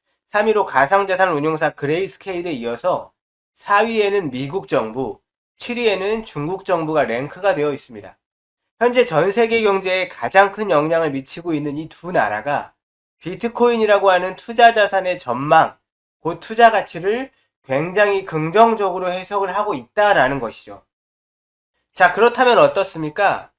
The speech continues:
지금 현재 현물 이티에프 승인이 되고 이후에 바로 상장이 되어서 어마어마한 자금이 시장에 투입이 되는데 비트코인 반감기를 바로 목전에 두고 있습니다.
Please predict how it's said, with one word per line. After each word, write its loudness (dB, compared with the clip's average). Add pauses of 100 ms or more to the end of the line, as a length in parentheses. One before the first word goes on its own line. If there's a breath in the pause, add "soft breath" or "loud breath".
(200)
지금 0
현재 4
현물 2
이티에프 -2
승인이 -6
되고 -4 (220)
이후에 0
바로 0
상장이 0
되어서 -2 (300)
어마어마한 10
자금이 0
시장에 0
투입이 -8
되는데 -8 (380)
비트코인 -4
반감기를 -2
바로 -2
목전에 -2
두고 -8
있습니다. -16